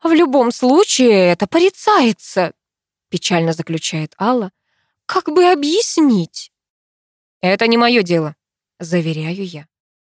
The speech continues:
"Но, полагаю, это скажется на принятии тобой решения в отношении журнала", горько усмехается она.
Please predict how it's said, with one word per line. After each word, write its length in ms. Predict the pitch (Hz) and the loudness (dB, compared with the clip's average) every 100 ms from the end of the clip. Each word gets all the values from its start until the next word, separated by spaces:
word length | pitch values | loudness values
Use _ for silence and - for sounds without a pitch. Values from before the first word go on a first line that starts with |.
| _ | _
"Но, 220 | 330 330 | 2 2
полагаю, 580 | 320 269 277 285 285 285 | 2 2 2 2 2 2
это 140 | 294 349 | 0 -2
скажется 540 | - 403 233 214 240 | 0 0 2 0 2
на 100 | 240 | 0
принятии 540 | 240 247 240 233 269 | 0 0 0 2 0
тобой 280 | 254 262 269 | 0 2 2
решения 540 | 269 277 392 440 262 226 | 2 0 2 4 4 4
в 60 | |
отношении 580 | 240 262 285 311 302 320 | 0 0 0 0 0 0
журнала", 640 | 302 330 330 302 185 175 - _ _ _ _ _ - | 2 2 2 2 0 -2 -8 _ _ _ _ _ -6
горько 520 | 180 165 180 269 - | -4 -2 -2 -2 -2
усмехается 840 | 320 - 165 - 165 170 - 165 | -2 -2 -6 -4 -6 -6 -6 -8
она. 260 | 175 160 | -8 -10